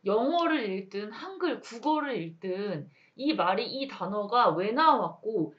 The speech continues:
이 문장이 왜 나왔는지에 대한 설명을 계속 얘들아 생각을 해야 돼. 제발 부탁이야. 오케이?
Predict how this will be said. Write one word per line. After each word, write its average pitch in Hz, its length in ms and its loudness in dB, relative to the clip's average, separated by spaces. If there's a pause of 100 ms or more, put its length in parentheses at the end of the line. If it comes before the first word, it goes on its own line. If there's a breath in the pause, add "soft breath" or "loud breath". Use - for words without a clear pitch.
(160 loud breath)
이 277 300 -2
문장이 240 640 0
왜 170 180 0
나왔는지에 269 840 0
대한 196 260 -4
설명을 294 580 -4
계속 220 460 0
얘들아 196 240 -6
생각을 415 640 -6
해야 180 160 -10
돼. 139 140 -16
제발 185 600 -4 (260)
부탁이야. 196 520 -14 (2000)
오케이? 233 280 -14